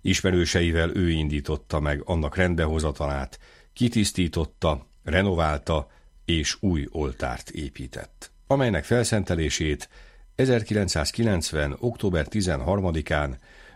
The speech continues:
már Acerbi nuncius végezhette. Acél László zsongor atya pécsi fiú volt. Született ezerkilencszáznegyvenkettőben Pécsett,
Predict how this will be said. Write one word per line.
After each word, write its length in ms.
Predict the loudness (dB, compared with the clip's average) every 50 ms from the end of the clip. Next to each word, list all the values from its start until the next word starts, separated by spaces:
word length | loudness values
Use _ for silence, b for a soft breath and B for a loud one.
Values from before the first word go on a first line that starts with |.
| B
már 400 | B 2 4 4 4 2 -2 -6 -14 _ _ -20 -20 -20 -20 -20 _ -20 _ -2
Acerbi 680 | 0 0 2 2 0 -2 -2 -2 -4 -6 -8 -8 -10 -8
nuncius 600 | -4 -4 -4 -4 -4 -6 -8 -8 -8 -8 -8 -8
végezhette. 840 | -8 -8 -10 -10 -8 -8 -8 -8 -8 -10 -16 _ -16 -16 -16 -16 -18 _ _ _ _ _ _ -20 _ _ _ _ _ _ _ _ _ _ _ _ _ _ _ -20 _ -20 -20 -20 b b b b b b b b b b b b
Acél 440 | 4 4 4 4 4 4 6 6 6
László 520 | 6 6 4 4 2 2 2 2 2 2
zsongor 520 | 2 4 4 4 4 4 4 2 2 2 2
atya 400 | 2 0 2 2 2 2 2 0 -2
pécsi 380 | -2 0 0 0 -2 -4 -6 -6
fiú 360 | -6 -6 -6 -4 -4 -4 -6
volt. 420 | -6 -6 -6 -8 -8 -10 -12 -16 B B B B B B B B B B B B
Született 540 | 2 2 4 4 4 4 4 2 2 2 0
ezerkilencszáznegyvenkettőben 1700 | 0 2 4 2 2 2 0 0 2 2 2 2 2 2 2 0 0 2 0 -2 -2 -2 -4 -4 -4 -4 -8 -6 -4 -4 -4 -4 -4 -4 -4
Pécsett, 680 | -2 -2 -2 -2 -2 -2 -2 -2 -4 -8 -18 -18